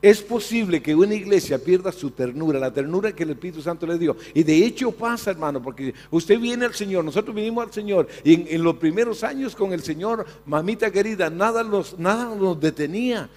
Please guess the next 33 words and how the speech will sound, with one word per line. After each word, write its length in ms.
No 140
había 320
fuerza, 520
no 120
había 240
ninguna 360
cosa 380
que 320
nos 160
llamara 500
a, 280
a 20
nosotros 420
la 80
atención 600
más 380
que 160
la 120
fuerza 560
de 140
Dios. 680
No 100
había 300
nada 320
que, 240
que 200
nos, 280
que 140
nos 220
corriera 760
el, 260
el 300
reloj. 640